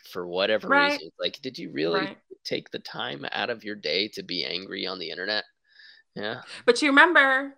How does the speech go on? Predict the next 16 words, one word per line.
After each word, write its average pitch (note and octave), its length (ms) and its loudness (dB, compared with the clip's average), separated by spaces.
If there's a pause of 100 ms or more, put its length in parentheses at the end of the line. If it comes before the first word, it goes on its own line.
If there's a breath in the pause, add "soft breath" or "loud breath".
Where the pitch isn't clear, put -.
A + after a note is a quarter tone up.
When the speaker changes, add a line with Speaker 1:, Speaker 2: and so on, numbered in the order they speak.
Speaker 2:
all C#4 60 -6
press A#3 320 -8
is A3 160 -14
good A3 300 -12
press. D#4 520 -16 (640 loud breath)
They F#3 80 -8
took A2+ 120 -2
the - 80 -6
Speaker 1:
Sometimes. G#3 200 -4
Speaker 2:
time A#3 200 0
to A#3 80 -2
send C#4 320 -2
it A#4 160 2
to E4+ 100 -8
you. D#4 760 6
Speaker 1:
<laughs> - 80 -14